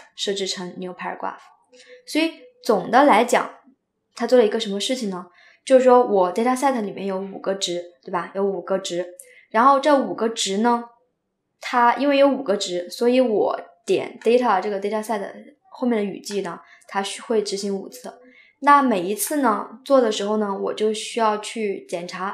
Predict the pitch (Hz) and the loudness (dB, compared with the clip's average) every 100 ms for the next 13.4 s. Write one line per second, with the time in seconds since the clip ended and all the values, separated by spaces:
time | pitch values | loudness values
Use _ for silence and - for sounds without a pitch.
0 | 202 208 - _ _ _ - 202 202 311 | -6 -6 -8 _ _ _ -4 -4 -2 -4
1 | 302 220 208 247 233 254 233 214 190 180 | -4 -4 -2 -2 2 4 4 2 -4 -8
2 | 190 220 196 196 220 196 233 254 233 185 | -6 -6 -4 0 0 2 0 0 -2 -6
3 | 175 180 180 175 - _ _ _ _ - | -2 -2 -2 -4 -14 _ _ _ _ -16
4 | - 233 240 208 175 180 208 185 - - | -8 -4 -2 -2 -4 -8 -8 -8 -8 -18
5 | _ - - 269 269 269 220 208 208 175 | _ -12 -2 2 4 6 4 2 -2 -4
6 | - 262 277 214 202 196 214 208 185 180 | -2 0 0 0 -2 -2 0 0 -2 -8
7 | _ _ - 196 190 220 214 240 247 233 | _ _ -2 -2 2 0 2 2 2 0
8 | 196 - 214 - 247 247 269 208 185 185 | -2 -4 -6 -4 -2 0 0 -2 -4 -8
9 | - _ _ 208 202 185 - 220 190 190 | -8 _ _ -6 -4 -4 -4 -6 -6 -6
10 | 208 - - _ _ - 214 269 269 233 | -8 -8 -18 _ _ -2 0 2 4 2
11 | 208 214 185 214 208 220 208 202 214 202 | 2 0 0 -4 -4 -2 -2 -2 -2 -4
12 | 196 180 185 202 196 196 185 185 190 180 | -4 -8 -6 -6 -6 -8 -10 -12 -12 -10
13 | 185 185 190 | -10 -8 -10